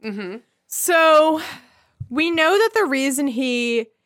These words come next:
Speaker 2: survived is due to Horcruxes.
Speaker 1: Yes.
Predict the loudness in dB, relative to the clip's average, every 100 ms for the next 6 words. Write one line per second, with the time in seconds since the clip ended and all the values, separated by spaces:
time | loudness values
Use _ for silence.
0 | _ _ _ -8 -2 0 2 2 2 -2
1 | -4 -6 -6 -4 0 2 2 0 -2 -2
2 | -4 0 0 -2 -8 -14 -12 -14 -14 -10
3 | -8 -8 -12 -10 -6 -4 -6 -12 -20 -20